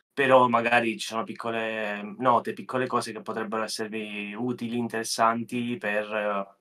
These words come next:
velocizzare magari il lavoro, per, eh, ampliare la vostra conoscenza su determinate cose che magari non siete particolarmente, ehm, diciamo solidi, eh, non avete una, una, una, una base solida.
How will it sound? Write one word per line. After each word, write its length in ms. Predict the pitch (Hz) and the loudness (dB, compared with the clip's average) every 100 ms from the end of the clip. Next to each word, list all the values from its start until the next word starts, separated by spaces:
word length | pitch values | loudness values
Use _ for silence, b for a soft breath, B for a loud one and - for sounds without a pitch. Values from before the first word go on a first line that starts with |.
| _ _ 113 | _ _ -8
velocizzare 520 | 117 101 110 107 110 | -6 -4 -4 2 2
magari 240 | 107 107 107 | 2 0 2
il 60 | |
lavoro, 680 | 107 110 131 127 123 123 - B B _ | 2 4 4 4 6 4 0 B B _
per, 420 | - 120 117 117 107 | -2 2 4 2 4
eh, 80 | |
ampliare 840 | 113 113 110 107 113 117 117 95 110 | 6 6 8 6 4 0 4 6 4
la 100 | 110 | 0
vostra 280 | 104 - | -2 -6
conoscenza 520 | 101 107 - 110 104 101 | -6 -6 -4 -6 -6 -8
su 360 | 117 107 104 | -10 -10 -8
determinate 580 | 104 101 104 107 104 104 | -8 -6 -6 -4 -6 -6
cose 260 | 104 98 101 | -8 -6 -4
che 40 | |
magari 580 | 101 104 104 107 98 95 _ _ | -4 -2 -2 -2 -6 -8 _ _
non 300 | - 110 110 | -10 -6 -6
siete 320 | 104 113 104 | -4 -4 -4
particolarmente, 1000 | 104 107 - 104 107 107 104 107 104 98 b b b _ | -2 -4 -2 -2 -2 -6 -6 -4 -4 -6 b b b _
ehm, 1040 | 110 110 107 104 98 98 98 90 92 90 _ _ _ _ _ _ _ | -4 -2 -2 -4 -6 -6 -6 -10 -12 -14 _ _ _ _ _ _ _
diciamo 480 | - 98 107 104 107 | -16 -8 -8 -6 -6
solidi, 640 | - 131 120 117 107 110 98 | -2 0 2 0 -4 -8 -10
eh, 80 | - | -8
non 200 | 110 110 | -6 -2
avete 240 | 113 110 110 | -2 -2 -2
una, 280 | 107 101 | -2 0
una, 300 | 101 101 104 | -2 -4 -6
una, 340 | 98 110 107 101 | -6 -4 -4 -4
una 180 | 107 107 | -6 -2
base 260 | 127 113 | -2 -4
solida. 540 | 104 123 107 107 120 | -6 -4 -4 -4 -6